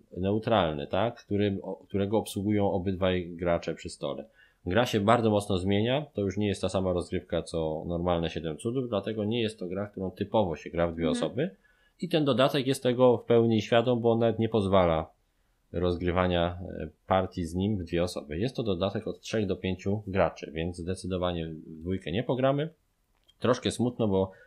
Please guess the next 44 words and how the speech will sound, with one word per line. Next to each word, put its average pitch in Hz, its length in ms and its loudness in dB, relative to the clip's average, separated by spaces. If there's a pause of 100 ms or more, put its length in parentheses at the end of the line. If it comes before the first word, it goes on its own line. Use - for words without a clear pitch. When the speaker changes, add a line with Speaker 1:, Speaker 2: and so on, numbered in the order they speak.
(160)
Speaker 1:
przez 107 200 -2
to 98 120 -4
i 101 120 0
my 95 360 2
rzadziej 82 320 0
w - 40 -16
ten 78 240 -4 (160)
dodatek 82 560 -4
zagramy, 113 400 2
no 113 160 0
ale 90 220 2
cóż. - 380 -12 (640)
Jest 123 200 4
Speaker 2:
Widzicie? 110 220 2
Speaker 1:
on, 101 100 -10
jest 123 200 2
on 117 100 2
na 104 100 4
tyle 127 240 4
dobry, 117 420 6
że 101 140 2
zdecydowanie 98 540 2
warto 107 400 6
dla 95 140 4
niego 98 440 2 (240)
poszukać 101 380 0
sobie 104 200 6
znajomych 95 380 6
do 90 100 4
grania. 65 340 6 (380)
Speaker 2:
Mhm. 220 360 -2
Speaker 1:
<laughs> 104 100 -14
Jest 92 180 2
bardzo, 98 480 2
bardzo 95 520 0
fajny 135 460 2
i 131 280 0 (600)
co 107 200 0
jest 95 180 2
dużym 104 260 2
plusem, 135 420 0
to 120 140 2
jest 131 180 2
dodatek, 123 540 2